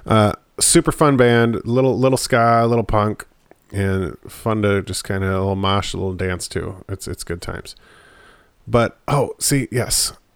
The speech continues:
their bassist, Jason Thirsk, getting back to Pennywise. Jason Thirsk died. Um, that's what happened. And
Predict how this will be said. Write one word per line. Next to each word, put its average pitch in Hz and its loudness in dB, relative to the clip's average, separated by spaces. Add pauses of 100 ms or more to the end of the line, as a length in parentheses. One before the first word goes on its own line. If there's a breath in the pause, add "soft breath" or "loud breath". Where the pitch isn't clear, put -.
(140)
their 113 0
bassist, 127 2
Jason 127 2
Thirsk, 110 -2
getting 131 2
back 120 0
to 110 2
Pennywise. 92 -2 (420)
Jason 120 0
Thirsk 113 0
died. 85 -4 (520 loud breath)
Um, 87 -6 (140)
that's 95 -8
what 67 -10
happened. - -12 (1040 soft breath)
And 92 -2